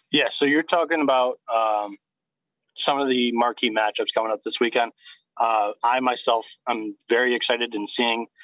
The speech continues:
the Michigan squad this year. Not really expected to do too much damage nationally, but, uh, playing Texas, Texas Tech, they always seem to have, uh,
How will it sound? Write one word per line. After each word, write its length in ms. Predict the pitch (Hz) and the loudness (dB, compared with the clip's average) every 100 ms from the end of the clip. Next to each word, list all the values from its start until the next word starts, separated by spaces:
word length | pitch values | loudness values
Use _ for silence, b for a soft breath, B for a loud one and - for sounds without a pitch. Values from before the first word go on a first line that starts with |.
| B B _ | B B _
the 80 | - | 0
Michigan 340 | 175 175 160 143 | 2 2 0 0
squad 280 | - 139 135 | 0 0 0
this 160 | 131 | 0
year. 160 | 143 135 | 2 2
Not 360 | 127 123 127 - | 0 0 0 -2
really 260 | 127 123 117 | 0 0 0
expected 440 | - 123 - 127 | 0 -2 -2 -6
to 100 | 127 - | -6 -2
do 340 | 127 127 120 - b b _ - | 0 2 0 -4 b b _ 0
too 100 | 143 | 0
much 240 | 131 - | 0 0
damage 440 | 120 127 127 117 | 0 0 0 -2
nationally, 680 | 107 107 110 110 123 113 113 _ _ - | -2 0 0 -2 -2 0 -2 _ _ 0
but, 240 | 110 107 | 0 2
uh, 200 | 104 98 - - | 0 -2 -8 -2
playing 220 | 139 135 | 0 0
Texas, 440 | 120 139 147 - - - | 0 -2 -2 -6 -10 -6
Texas 320 | - 139 135 - | -2 -2 -2 -2
Tech, 200 | 131 - B B - | -2 -2 B B -2
they 100 | 175 | 2
always 240 | 165 175 - | 2 0 0
seem 240 | 143 135 | 0 2
to 100 | 117 | 2
have, 300 | 120 117 110 - _ _ _ _ 110 | 2 0 -2 -10 _ _ _ _ -4
uh, 320 | 104 101 | -2 -2